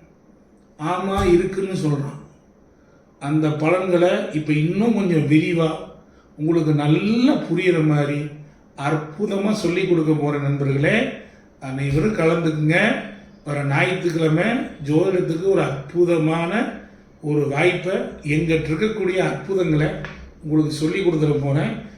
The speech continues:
மறுபடியும் மறுபடியும் நம்ம இதை திரும்ப திரும்ப போடுறதில்ல.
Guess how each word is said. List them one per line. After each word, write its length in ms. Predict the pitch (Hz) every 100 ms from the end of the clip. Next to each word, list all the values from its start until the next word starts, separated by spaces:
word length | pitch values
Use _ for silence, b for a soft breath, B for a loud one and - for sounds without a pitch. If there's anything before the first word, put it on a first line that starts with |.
| B -
மறுபடியும் 500 | 156 202 220 226 196
மறுபடியும் 720 | 185 190 208 214 151 135 151
நம்ம 220 | 156 160
இதை 340 | 156 151 135
திரும்ப 260 | - 175 190
திரும்ப 300 | 185 190 190
போடுறதில்ல. 760 | 151 165 160 151 143 143 190